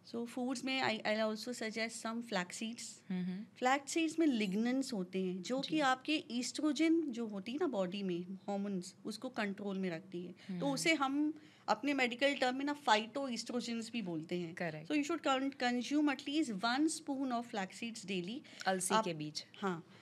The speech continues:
Speaker 1: अलसी के बीज जो होते हैं, आप उसको थोड़ा सा रोस्ट करके भी खा सकते हैं और रॉ खा सके तो और भी अच्छी बात है।
Speaker 2: हम्म।
Speaker 1: Also broccoli। broccoli has a lo-, lot of phytooxidants,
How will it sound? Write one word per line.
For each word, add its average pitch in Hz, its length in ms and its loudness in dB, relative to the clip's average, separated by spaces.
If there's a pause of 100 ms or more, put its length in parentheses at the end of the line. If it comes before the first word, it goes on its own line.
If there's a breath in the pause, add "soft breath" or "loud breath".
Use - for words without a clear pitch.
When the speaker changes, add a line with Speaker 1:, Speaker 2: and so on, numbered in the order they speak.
(300 loud breath)
Speaker 1:
अलसी 190 340 -2
के 233 140 -4
बीज 196 240 -4
जो 202 140 -6
होते 196 260 -8
हैं, 240 200 -8
आप 202 200 -2
उसको 220 340 -6
थोड़ा 214 260 -2
सा 226 160 -2
रोस्ट 214 360 -4
करके 240 300 -4
भी 240 120 -4
खा 233 200 -2
सकते 233 340 -6
हैं 247 60 2
और 220 140 0
रॉ 208 220 4
खा 214 300 -4
सके 196 320 -8
तो 175 140 -6
और 170 160 -6
भी 214 140 -8
अच्छी 214 240 -10
बात 185 280 -6
है। 202 120 -10 (120)
Speaker 2:
हम्म। 165 520 -6 (920 loud breath)
Speaker 1:
Also 220 260 2
broccoli। 190 480 -2 (1400)
broccoli 202 500 -2
has 214 180 -4
a 220 60 -4
lo-, 196 520 -2
lot 247 180 2
of 240 120 -2 (120)
phytooxidants, 185 1080 -6